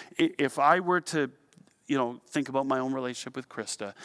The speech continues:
the smallest thing that I pick a fight about in my relationship with Krista, and I pick it too frequently, is about whether or not she's willing to collapse cardboard boxes before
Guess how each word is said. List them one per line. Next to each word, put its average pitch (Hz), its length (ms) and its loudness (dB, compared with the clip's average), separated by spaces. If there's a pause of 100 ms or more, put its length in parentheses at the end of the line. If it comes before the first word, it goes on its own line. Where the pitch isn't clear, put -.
(220)
the 127 100 -2
smallest 165 720 2
thing 147 220 -2
that 127 140 -4
I 131 140 2
pick 160 300 -8
a 160 40 -10
fight 139 340 -2
about 120 280 -2
in 120 180 -2
my 120 180 4
relationship 151 400 -2
with 147 100 -10
Krista, 127 360 -4
and 120 140 -2
I 120 60 0
pick - 280 -6
it 147 120 0 (840)
too 180 180 0
frequently, 110 800 -2 (1080)
is 151 180 2
about 156 400 4
whether 185 480 2
or 175 300 2
not 135 460 0
she's 139 340 -4
willing 175 360 0
to - 180 -4
collapse 143 640 -2
cardboard 151 760 -2
boxes 123 560 -4
before 147 680 -2